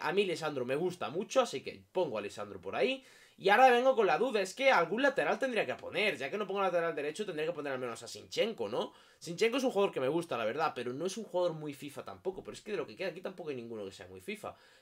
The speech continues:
Porque, bueno, igual Gabriel podría molar, pero Trippier es lento, Botman también, Sinchenko no es muy rápido, Thiago es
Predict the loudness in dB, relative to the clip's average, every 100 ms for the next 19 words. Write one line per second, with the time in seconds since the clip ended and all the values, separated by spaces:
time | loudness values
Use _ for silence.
0 | _ -8 -4 2 4 4 4 0 0 2
1 | 4 4 6 6 4 2 -2 0 -2 0
2 | 0 2 0 -4 -6 -4 -4 -2 0 0
3 | 0 -2 0 0 0 -2 -6 -8 -12 -12
4 | -4 -2 -2 -4 -8 -6 -6 -8 -8 -6
5 | -4 -4 -4 -6 -4 -4 -4 -6 -10 -14
6 | -16 -20